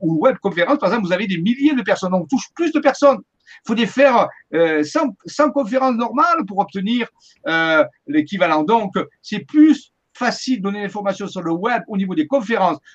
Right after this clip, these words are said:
Par contre, des séminaires, on peut en faire sur le web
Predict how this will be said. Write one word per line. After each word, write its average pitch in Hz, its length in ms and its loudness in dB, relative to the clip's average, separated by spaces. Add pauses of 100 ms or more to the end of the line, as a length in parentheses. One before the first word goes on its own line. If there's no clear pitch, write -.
Par 233 180 -2
contre, 311 200 0
des 226 100 -2
séminaires, 254 560 0 (280)
on 156 160 -4
peut 302 160 -2
en 294 120 4
faire 254 200 0
sur 226 140 -6
le 208 80 0
web 220 320 0